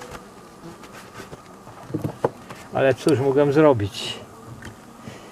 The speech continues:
Złapać ją? I tak zostało. I rodzina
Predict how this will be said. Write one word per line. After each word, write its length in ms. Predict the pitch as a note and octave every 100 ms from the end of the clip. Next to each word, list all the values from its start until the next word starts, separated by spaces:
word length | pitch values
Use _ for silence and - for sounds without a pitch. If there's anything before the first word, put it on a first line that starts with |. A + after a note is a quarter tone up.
| - - - - - - - - - - G2
Złapać 440 | B2 C3 C#3 A#2
ją? 240 | D3+ E3 E3 - - - - - - - - - - - - - - - - - - - - - - - - - - - - -
I 20 |
tak 200 | A2+ B2+
zostało. 680 | G#2 A2 - C3 B2 B2 C3+ G#2 - - - - - - - - - - - -
I 100 | A#2+
rodzina 500 | D3+ D3+ D#3+ D#3+ D3